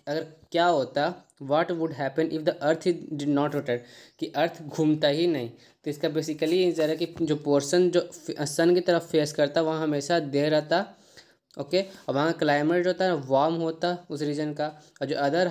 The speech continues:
half है, वहाँ डार्कनेस होता और फ्रीजिंग कोल्ड होता, वहाँ ठंड का मौसम होता। Life would not be possible in such extreme condition। और सही बात भी है, लाइफ जो है ना, उस कंडीशन में वैसे एक्सट्रीम कंडीशन में सर्वाइव नहीं करेगा। अब सर्वाइव भी कैसे करेगा कि सनलाइट का भी ज़रूरत तो सब, सभी को होता है।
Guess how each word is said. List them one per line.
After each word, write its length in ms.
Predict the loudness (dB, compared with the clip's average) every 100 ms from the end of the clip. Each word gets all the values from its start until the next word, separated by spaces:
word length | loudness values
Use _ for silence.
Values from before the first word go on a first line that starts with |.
| 0
half 240 | -2 0
है, 60 | 0
वहाँ 240 | 2 2
डार्कनेस 500 | 2 2 0 -2 0
होता 260 | -2 0 -2
और 80 |
फ्रीजिंग 460 | -2 -2 0 4 2
कोल्ड 320 | 4 4 6
होता, 180 | 4 2
वहाँ 180 | -2 -2
ठंड 240 | -2 0
का 100 | 2
मौसम 280 | 0 -4 -6
होता। 420 | -8 -4 -4 -6 -10 -20 -20 _ -2
Life 300 | 0 0 0
would 200 | -2 0
not 200 | -4 -4
be 60 | -4
possible 480 | -2 -2 0 0 2
in 160 | 0 -2
such 220 | -2 0
extreme 380 | -2 -4 -4 -2
condition। 320 | -4 -4 -4
और 140 | -6
सही 260 | -4 0 2
बात 220 | 2 0
भी 200 | -2 -4
है, 140 | -6 -8 -18 -20 -6
लाइफ 260 | 0 0 0
जो 140 | -2
है 60 | -2
ना, 60 |
उस 140 | -2 -2
कंडीशन 380 | -2 -2 0
में 220 | 0 0 -2 -12 _ _ _
वैसे 180 | -6 -4
एक्सट्रीम 320 | -6 -4 -4
कंडीशन 420 | -2 -2 -2 -2 -2
में 320 | -2 -4 -12 _ _ _ _ _ _ _ _ _
सर्वाइव 400 | -4 0 2 2
नहीं 220 | 2 0
करेगा। 340 | 0 -2 -2 -6
अब 200 | -6 -4
सर्वाइव 380 | -2 2 2 2
भी 80 |
कैसे 320 | 0 0 0 0
करेगा 320 | 0 2 0
कि 100 | -2
सनलाइट 440 | -4 0 0 0
का 100 | 0
भी 80 | 0
ज़रूरत 260 | 0 -2 -4
तो 60 |
सब, 240 | -4 -6 -6
सभी 280 | -6 -4 -4
को 120 | -2
होता 360 | -2 -2 -2
है। 200 | -2 -2